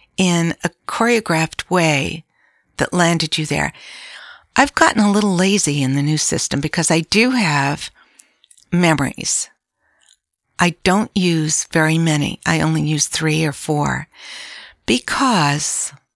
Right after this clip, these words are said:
there, there are pitfalls. The machine likes to go out of tune. If I'm using thirty memories, I can't possibly tune thirty <laughs> memories in a sound check. So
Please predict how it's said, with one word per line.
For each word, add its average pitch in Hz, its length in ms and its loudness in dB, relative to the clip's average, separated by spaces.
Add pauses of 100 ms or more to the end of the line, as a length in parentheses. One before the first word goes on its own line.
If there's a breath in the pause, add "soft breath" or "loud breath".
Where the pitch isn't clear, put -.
(340)
there, 175 300 2
there 165 220 0
are 147 280 -2 (320)
pitfalls. - 680 -4 (1040 soft breath)
The 160 220 0
machine 165 400 2
likes 156 280 0
to - 40 -10
go 160 180 2
out 160 160 2
of 147 160 -6
tune. 160 440 -2 (1200 loud breath)
If 170 180 2
I'm 170 160 4
using 160 340 2
thirty 165 360 2
memories, 156 880 0 (440)
I 151 80 4
can't 165 240 -2
possibly 160 540 -2
tune 143 520 -2 (640 loud breath)
thirty 170 280 2
<laughs> 170 120 0
memories - 720 -2 (340 loud breath)
in 180 120 2
a 165 60 0
sound 170 320 -2
check. - 420 -6 (640 loud breath)
So 185 420 0